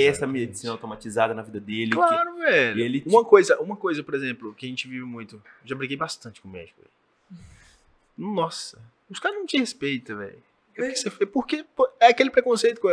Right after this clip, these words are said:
Speaker 1: com o profissional de educação física, por causa daquela, da época que eles foram já sucateando a profissão e tal. É, tá, tá, eles fizeram isso. A gente se preocupa com o movimento, a gente trabalha com o movimento. Hoje o padrão ouro pra reabilitação é movimento. É indiscutível, velho.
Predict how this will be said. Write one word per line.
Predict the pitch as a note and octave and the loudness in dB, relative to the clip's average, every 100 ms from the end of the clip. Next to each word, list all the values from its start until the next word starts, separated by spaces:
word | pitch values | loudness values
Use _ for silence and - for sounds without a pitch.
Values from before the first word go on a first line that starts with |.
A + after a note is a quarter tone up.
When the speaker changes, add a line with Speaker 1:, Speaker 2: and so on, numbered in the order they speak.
| D#3+ | 2
Speaker 1:
com | F3 | -2
o | |
profissional | E3+ E3 E3+ E3 | -6 -2 -2 -2
de | |
educação | E3 D#3+ D#3+ | -4 -8 -10
física, | D3+ G3 F#3 F#3 | -12 -12 -6 -6
por | - | -2
causa | F3+ F3+ | -2 -2
daquela, | F3+ G3 F3 | -4 -4 -2
da | F3 E3+ | 2 6
época | F3+ G3+ - | 6 4 -2
que | D#3+ | -6
eles | E3+ D#3 | -6 -6
foram | - F#3+ F#3 | -8 -8 -6
já | E3+ F3+ F3 - - - - | -4 -4 -4 -12 -18 -20 -14
sucateando | - G3 F#3+ G3 F#3+ | -4 0 0 0 -2
a | |
profissão | F3+ F3 F3+ F#3 F3 | -4 -6 -6 -6 -6
e | |
tal. | F#3+ G3+ D4+ | -4 -4 -6
É, | - _ _ | -12 _ _
tá, | - F#4+ E4+ _ _ | -6 -6 -8 _ _
tá, | G3+ G#3+ F#3+ | 6 8 8
eles | A#3 - | 6 4
fizeram | D3+ D3 B2 | -2 0 0
isso. | C3 D#3 B2+ | -2 -2 0
A | |
gente | B2 C#3+ | 0 -2
se | - | -2
preocupa | D#3 - E3+ E3 | -2 2 0 0
com | D#3 | -6
o | D3 | -4
movimento, | C3+ C3 C3 D3+ | -4 -4 -4 -4
a | |
gente | C3+ - | -6 2
trabalha | D3 D3 D#3+ | 4 4 2
com | D#3+ | -2
o | |
movimento. | D3+ B2+ A#2+ D3 - _ - - | -6 -4 -6 -6 -10 _ -20 2
Hoje | D#3+ | 2
o | D#3+ | 6
padrão | D#3 D#3 D#3+ C#3 | 4 4 2 2
ouro | E3 | 0
pra | D#3+ D3 | 6 6
reabilitação | D3 C#3+ C#3+ C3 C#3 | 6 2 2 2 4
é | C#3+ | 4
movimento. | E3 D#3 C#3 A#2+ D#3 - - _ _ _ _ _ _ _ _ _ | 4 -2 -2 -2 -2 -6 -20 _ _ _ _ _ _ _ _ _
É | A#2+ | -4
indiscutível, | A#2 F3 - C3+ C3 G2+ | -2 0 2 2 0 -2
velho. | - | -12